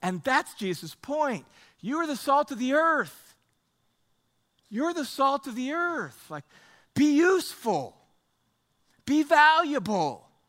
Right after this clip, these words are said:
Be necessary to life. You're salt. That's who you are. You're like this stuff, and you're necessary, useful,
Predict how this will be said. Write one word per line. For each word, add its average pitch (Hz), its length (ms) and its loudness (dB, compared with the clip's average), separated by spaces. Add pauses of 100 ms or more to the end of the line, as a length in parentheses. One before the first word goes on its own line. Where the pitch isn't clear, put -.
(640)
Be 320 240 2
necessary 294 880 0
to 240 180 -4
life. 285 720 2 (440)
You're 311 220 -2
salt. 320 500 2 (280)
That's 302 200 -4
who 359 60 -2
you 277 220 -4
are. 277 340 0
You're 302 180 -4
like 285 320 0
this 320 160 -8
stuff, - 460 -4
and 214 100 -8
you're 320 160 -8
necessary, 233 720 -4 (340)
useful, 214 600 -4